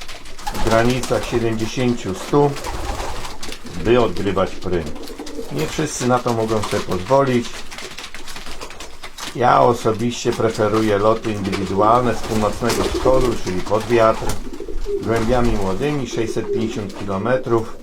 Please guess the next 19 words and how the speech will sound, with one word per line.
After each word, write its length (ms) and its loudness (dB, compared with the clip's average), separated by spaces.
czyli 240 0
ekstremalne 920 2
loty. 480 2
Jak 240 0
również 420 -2
umieszczanie 840 0
młodych 580 4
po 160 4
nich 260 -2
na 140 4
tak 220 -2
zwanym 420 2
W 320 0
G 300 4
w 160 -12
bardzo 500 0
dużej 380 -4
konkurencji, 800 -2
gdzie 320 0